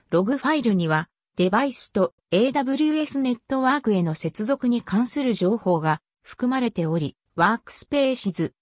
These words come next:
エーダブリューエスが問題を迅速にトラブルシューティングして解決するのに役立ちます。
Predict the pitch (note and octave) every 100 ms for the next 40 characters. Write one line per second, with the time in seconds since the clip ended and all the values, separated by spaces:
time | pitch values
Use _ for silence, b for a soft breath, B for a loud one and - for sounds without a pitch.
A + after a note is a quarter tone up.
0 | _ E3+ C4 C#4+ D4 C#4+ D4+ D#4+ D#4 D4+
1 | - F#3 F3 F3 A3 A3 A#3 A#3 G3+ G#3
2 | A3+ A3 - G#3 G#3+ - _ _ - A3
3 | D#4 D#4 D4+ - C#4+ C4+ C4 G#3+ G3+ -
4 | - F3+ G3 A3 C#4+ - - C4+ C4+ G#3+
5 | F3 D3+ D3+ F3+ F#3+ - D#3 D3 D#3 -
6 | -